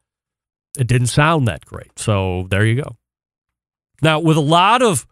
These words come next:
competition focus shifting off the show over the last number of years,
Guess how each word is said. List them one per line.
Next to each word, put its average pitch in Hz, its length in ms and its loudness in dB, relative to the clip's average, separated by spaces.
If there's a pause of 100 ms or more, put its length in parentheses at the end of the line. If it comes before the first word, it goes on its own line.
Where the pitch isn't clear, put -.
(480)
competition 170 720 0
focus 156 440 0
shifting 160 720 -2
off 135 200 0
the 120 140 0
show 127 440 2
over 110 200 0
the 101 80 -4
last 107 380 -2
number 110 300 2
of 92 100 -6
years, 98 760 -2